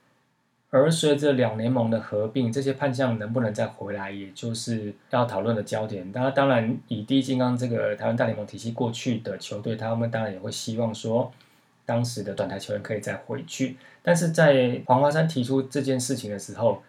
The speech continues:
洪瑞和马上就否决。那黄华山为了要说服洪瑞和，他也有提一个另外一个解套方案，就是说，啊，那不然这些转台球员可能他缴交一些当初台湾大联盟给他们签约金，然后去做一些回馈社会或是基层棒球的东西。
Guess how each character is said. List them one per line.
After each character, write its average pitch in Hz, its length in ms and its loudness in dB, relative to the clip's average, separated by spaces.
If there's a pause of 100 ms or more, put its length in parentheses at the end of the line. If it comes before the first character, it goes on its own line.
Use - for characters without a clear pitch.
(160)
洪 117 160 4
瑞 147 140 8
和 110 180 4
马 95 140 -2
上 123 120 2
就 120 120 4
否 - 180 -4
决。 - 260 -12 (880)
那 135 280 2
黄 131 220 0
华 147 100 4
山 151 200 2
为 147 100 6
了 131 60 10
要 135 60 8
说 135 200 0
服 113 160 -8
洪 113 160 4
瑞 117 120 4
和， - 80 -4
他 147 140 -2
也 117 80 2
有 107 120 0
提 113 160 -6
一 113 40 0
个 120 80 0
另 135 180 0
外 127 80 2
一 117 40 -2
个 107 80 -2
解 107 100 -8
套 107 100 -6
方 113 140 -6
案， 113 80 -2
就 113 60 -4
是 117 60 -2
说， 127 140 -2
啊， 120 140 0
那 131 120 2
不 151 100 2
然 110 260 4
这 131 100 -4
些 123 180 0
转 101 200 -6
台 98 160 -6
球 104 220 -4
员 98 240 -6
可 - 100 -10
能 95 180 -10
他 113 140 -6
缴 110 220 -4
交 113 180 0
一 117 60 0
些 113 320 -4
当 127 200 0
初 123 280 -2
台 110 160 -6
湾 107 80 -4
大 117 80 0
联 107 120 -2
盟 101 120 -8
给 101 100 -12
他 104 100 -8
们 120 140 0
签 135 160 -2
约 139 100 2
金， 139 380 0 (320)
然 110 100 -4
后 117 80 2
去 131 140 -4
做 127 220 -2
一 - 20 -4
些 123 160 -2
回 113 140 -6
馈 - 160 -4
社 127 160 0
会 123 100 4
或 117 160 0
是 117 140 -4
基 117 120 -6
层 110 160 -4
棒 110 140 -2
球 98 80 -6
的 95 60 -10
东 104 120 -6
西。 104 240 -10